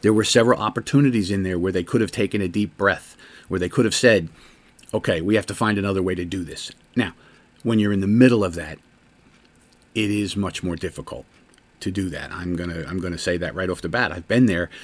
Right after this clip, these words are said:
when things start to get out of control and things are happening fast and furious and people are moving.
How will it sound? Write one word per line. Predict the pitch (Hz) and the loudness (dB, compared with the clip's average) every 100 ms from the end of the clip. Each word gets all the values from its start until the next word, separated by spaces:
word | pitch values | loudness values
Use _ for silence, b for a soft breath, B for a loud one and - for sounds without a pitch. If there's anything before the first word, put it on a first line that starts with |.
| B - | B -4
when | 95 90 | -4 -2
things | 101 101 | -2 -2
start | - 98 104 | 0 -2 0
to | |
get | 90 | 0
out | 98 104 | 0 0
of | |
control | 101 85 120 127 - _ _ | -4 0 0 0 -8 _ _
and | 101 92 | -12 -4
things | 117 110 | -2 0
are | 95 | 0
happening | - 113 101 82 | 0 0 0 -4
fast | - - 120 73 - - | -4 0 2 2 -4 -6
and | 92 | -10
furious | - 120 110 78 76 - - B B B B B - | 2 4 4 2 -4 -12 -16 B B B B B -12
and | 87 82 | -10 -4
people | 98 92 | -4 -2
are | 87 | -2
moving. | 90 92 78 69 | 0 -2 -4 -12